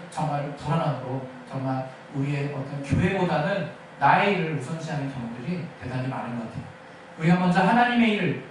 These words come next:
주의 나라와 주의 일을 먼저 생각했을 때 하나님이 반드시 역사하실 거라는 믿음이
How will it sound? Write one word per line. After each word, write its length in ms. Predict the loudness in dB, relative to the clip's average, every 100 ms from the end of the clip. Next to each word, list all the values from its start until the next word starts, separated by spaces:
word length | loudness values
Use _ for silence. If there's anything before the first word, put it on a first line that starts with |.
| -18 -16
주의 280 | 2 4 6
나라와 400 | 6 6 6 4
주의 560 | 0 0 2 4 2 -2
일을 220 | -2 -2
먼저 200 | 0 -2
생각했을 520 | -2 -4 -4 -4 -4
때 320 | -2 -2 -2 -6 -10 -2
하나님이 360 | 0 0 -2
반드시 440 | -2 0 0 0 -2
역사하실 420 | 0 0 -2 -2
거라는 260 | -2 -2 -4
믿음이 440 | -4 -2 0 -2